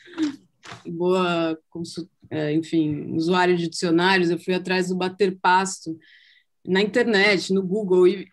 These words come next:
porque eu achei que era muito simples, assim, que seria só ceifar o pasto, enfim, algo muito específico. Mas eu fui ach-, achei algum documento, algum artigo, sei lá,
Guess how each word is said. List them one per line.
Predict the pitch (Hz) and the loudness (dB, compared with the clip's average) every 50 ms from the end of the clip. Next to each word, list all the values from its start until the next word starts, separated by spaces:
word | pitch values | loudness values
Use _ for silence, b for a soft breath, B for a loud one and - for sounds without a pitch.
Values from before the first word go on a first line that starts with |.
| _ | _
porque | _ 254 - 277 | _ -12 -8 -6
eu | 254 | -6
achei | 285 269 - 277 | -6 -4 -6 -4
que | 269 - | -2 -2
era | 294 262 254 | -2 0 0
muito | 269 269 294 285 330 320 | 0 0 2 4 4 2
simples, | - - - 247 240 202 180 - 180 175 160 156 | 2 0 0 0 2 2 2 2 0 0 0 0
assim, | 170 160 - - 165 151 | -2 -2 -2 -2 -2 -2
que | 151 170 160 | -2 -4 -6
seria | 160 - 170 160 170 180 190 | -4 0 2 2 2 2 0
só | 190 190 - 202 180 202 220 226 | -2 -4 -6 -4 -2 -2 -2 -2
ceifar | 220 - - 220 233 233 - - 208 196 190 214 | -4 -4 -4 -4 -4 -4 -4 0 2 2 2 0
o | 214 | -2
pasto, | - - 175 175 170 185 208 214 208 - - - 165 | -2 0 0 0 2 0 0 -2 -2 -6 -8 -8 -6
enfim, | 165 165 160 - - 160 156 156 | -6 -6 -6 -6 -6 -6 -4 -4
algo | 151 151 151 165 175 175 190 190 170 - _ _ _ _ _ _ | -4 -4 -4 -4 0 2 2 2 0 -2 _ _ _ _ _ _
muito | - 190 202 202 233 | -6 -4 -4 -4 -6
específico. | 220 - - 233 226 - - 202 185 175 175 - 160 - - 165 | -8 -4 -4 -4 -4 -4 -4 -4 -4 -4 -4 -10 -16 -8 -4 -4
Mas | 165 170 180 196 196 | -2 -2 -2 0 0
eu | 226 240 233 | 0 0 0
fui | - - - 262 277 | -4 -12 -10 -6 -4
ach-, | 269 269 262 - | -4 -4 -4 -4
achei | - 226 202 - - 220 185 | -6 -6 -6 -2 0 0 0
algum | 180 175 180 220 269 | 0 0 0 0 0
documento, | 262 277 269 - 247 214 196 190 190 202 185 185 | 0 -2 -4 -4 -4 -2 0 0 0 0 -2 -4
algum | 160 160 170 196 | -6 -4 -4 -4
artigo, | 226 220 - - - - - 202 220 214 190 160 170 170 156 151 - b b b b b b b b b b b b b | -6 -6 -6 -8 -12 -6 -4 -4 -4 -4 -4 0 2 2 2 0 -2 b b b b b b b b b b b b b
sei | _ - - 202 190 | _ -4 0 0 2
lá, | 170 156 160 165 165 151 151 147 | 2 2 2 0 0 0 -4 -6